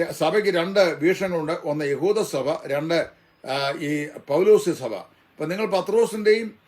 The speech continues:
പൗലോസിന്റെയും നേതൃത്വത്തിലുള്ള ശുശ്രൂഷയുടെ ഫലങ്ങളെ ആയിരിക്കാം ഈ നിലയിൽ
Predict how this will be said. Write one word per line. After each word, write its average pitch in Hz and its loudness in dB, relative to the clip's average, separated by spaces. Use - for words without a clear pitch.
പൗലോസിന്റെയും 214 4
നേതൃത്വത്തിലുള്ള 202 -2
ശുശ്രൂഷയുടെ 180 0
ഫലങ്ങളെ 180 0
ആയിരിക്കാം 170 0
ഈ 180 4
നിലയിൽ 180 0